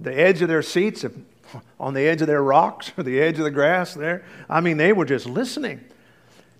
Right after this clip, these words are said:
Jesus was so different in his teaching, and they had become so used to the convenient truths of the religionists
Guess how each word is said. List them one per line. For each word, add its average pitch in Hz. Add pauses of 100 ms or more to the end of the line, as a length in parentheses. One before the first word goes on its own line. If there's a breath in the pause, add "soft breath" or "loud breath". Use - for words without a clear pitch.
Jesus 185
was 131
so 233
different 123
in 131
his 147
teaching, 226 (460 soft breath)
and 110
they 170
had 156 (460)
become 143
so 170
used 160
to 151
the 127
convenient 151
truths 180
of 123
the 123
religionists 185